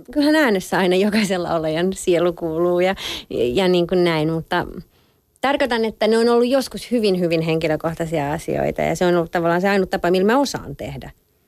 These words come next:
Niin, niin se oli sitten vähän jännittävää, että osaanko mä nyt näitä mun tarinoita, pystyykö mä näitä nyt menemään tonne laulamaan ja näin. Hirveästi keksin tekosyitä, miksi aika ei ollut kypsä.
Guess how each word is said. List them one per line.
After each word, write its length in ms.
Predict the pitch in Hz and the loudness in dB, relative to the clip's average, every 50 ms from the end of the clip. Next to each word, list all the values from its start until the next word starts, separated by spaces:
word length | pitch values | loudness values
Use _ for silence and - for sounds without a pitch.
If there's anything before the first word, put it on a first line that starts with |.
| _ _ _ - | _ _ _ -2
Niin, 260 | 175 165 156 156 - - | 0 0 2 0 -2 -2
niin 240 | - 185 175 175 175 | -2 0 0 0 0
se 260 | - - 185 170 - _ _ _ _ - | 0 0 -2 -2 -2 _ _ _ _ -10
oli 260 | - 185 175 151 143 151 | -6 -4 -2 -2 -2 -4
sitten 360 | - 135 - _ - - - | -8 -10 -14 _ -16 -14 -14
vähän 320 | - 147 143 139 135 147 _ _ _ _ _ _ _ _ _ _ _ _ - - 165 | -14 -16 -18 -20 -20 -20 _ _ _ _ _ _ _ _ _ _ _ _ -10 -4 -2
jännittävää, 540 | 160 151 147 175 196 - - 185 180 156 | 0 0 0 0 0 0 0 -2 0 0
että 140 | 214 220 - - | -2 -4 -4 -4
osaanko 280 | 220 202 208 185 170 - | -4 -2 -2 -2 -2 0
mä 60 | 202 175 | 0 0
nyt 140 | 175 170 | 0 0
näitä 240 | 180 143 147 - - | 0 -2 -2 -2 -4
mun 140 | 127 120 - | -4 -6 -4
tarinoita, 500 | - 82 104 104 87 98 104 104 - - | -4 -4 -4 -4 -6 -6 -8 -10 -10 -8
pystyykö 380 | - - 220 202 - 180 170 - | -4 -2 -2 -2 -2 -4 -6 -4
mä 100 | - - | -6 -8
näitä 240 | - - - - - | -8 -10 -12 -14 -14
nyt 140 | - - - | -14 -12 -10
menemään 360 | - - 135 131 - - 180 | -10 -8 -8 -8 -8 -8 -6
tonne 220 | - - - 139 127 | -6 -6 -6 -6 -6
laulamaan 580 | 123 110 - - 196 196 202 202 190 190 - | -6 -4 -2 0 0 0 2 0 0 0 -2
ja 80 | - - | -2 -4
näin. 240 | 73 - - 202 208 - | -4 -2 -2 -2 0 2
Hirveästi 400 | 254 277 320 294 254 233 - 185 | 2 2 2 2 0 -2 -4 -4
keksin 300 | - 190 180 - 180 160 | -4 -4 -4 -4 -4 -2
tekosyitä, 540 | 156 160 - - 165 160 156 147 139 135 139 | -2 -2 -2 -2 -4 -2 -2 -2 -2 -2 -4
miksi 280 | 135 135 - - - | -6 -6 -8 -8 -6
aika 260 | - - - - - | -6 -6 -6 -8 -8
ei 160 | - - - - | -8 -6 -6 -4
ollut 200 | - 196 - _ | -6 -6 -8 _
kypsä. 300 | - - 175 - - - | -12 -14 -14 -14 -16 -20